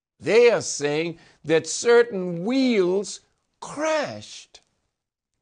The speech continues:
I know that no wheel crashed, but if you have a wheel, it is a gift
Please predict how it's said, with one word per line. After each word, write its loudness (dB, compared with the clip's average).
I 4
know -2
that -4
no -2
wheel -2
crashed, -6
but 2
if 0
you -2
have 4
a 4
wheel, -2
it 2
is 4
a 0
gift -2